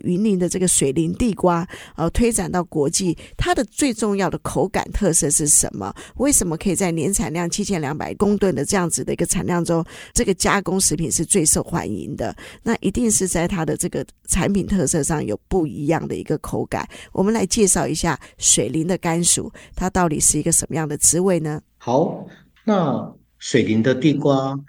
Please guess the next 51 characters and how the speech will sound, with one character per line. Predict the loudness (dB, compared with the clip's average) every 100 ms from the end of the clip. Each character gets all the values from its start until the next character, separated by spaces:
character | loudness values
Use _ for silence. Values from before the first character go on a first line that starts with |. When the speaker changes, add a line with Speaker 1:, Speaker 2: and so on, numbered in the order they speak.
| -20 -20 _ _
Speaker 2:
它 | -2 0
是 | 0 2 2
非 | 2 2 2
常 | 0 -4 -2
优 | 4 4
质、 | 2 -6 -6
非 | -2 -2
常 | -2 -6
棒 | -6 -4
的 | -4 -2
一 | -2
个 | -4 -4 -6 -6
地 | -6 -8
瓜 | -4 -6
哈。 | -6 -16 -18 _ -18 -14 -2
那 | 0 2 0 -2 -8 -18 _ _
因 | -2
为 | 0 2
我 | 0
们 | -2 -2
水 | -2
灵 | -2 -2
乡， | 0 0 2 -2 -6 -20 -6
它 | -2
的 | 0
土 | 0 0
壤 | 0
算 | 0 -2
是 | -2 -4
沙 | -2 -2
质 | -2 -4
壤 | -6 -8
土， | -8 -10 -10 -14 _ -20 _ -2
特 | 0
别 | 2 2 2 0 -4 -10
适 | -4 2 2
合 | 2 -2
生 | -2 0
长 | 0 -2
我 | -4
们 | -6
台 | -4 -2
龙 | -2 -2
五 | -6
十 | -8
七 | -6 -2 -2
号 | 0 -2 -2
黄 | -4 -4
金 | -2 -2
地 | 0 -2
瓜 | 0 -2 -2